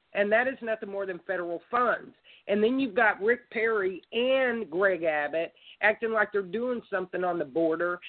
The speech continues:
and they're appealing to the D H S for the allocations to secure the border under a D P S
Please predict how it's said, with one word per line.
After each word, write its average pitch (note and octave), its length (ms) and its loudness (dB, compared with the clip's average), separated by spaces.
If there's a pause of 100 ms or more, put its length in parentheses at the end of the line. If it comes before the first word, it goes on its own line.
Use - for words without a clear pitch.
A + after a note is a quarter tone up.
(180)
and G3 160 4
they're F#3+ 140 6
appealing C4 640 2
to G#3 60 -2
the F3 120 2
D A#3+ 180 0
H A#3+ 260 -2
S F#3 280 -2
for F#3 100 -8
the D3+ 80 -8
allocations G3+ 960 -2
to F3+ 180 -10
secure B3 360 -6
the B3 40 -2
border G3+ 480 2
under F3 200 -4
a D3+ 100 -8
D A#3 240 -6
P A#3 180 -4
S G#3 140 0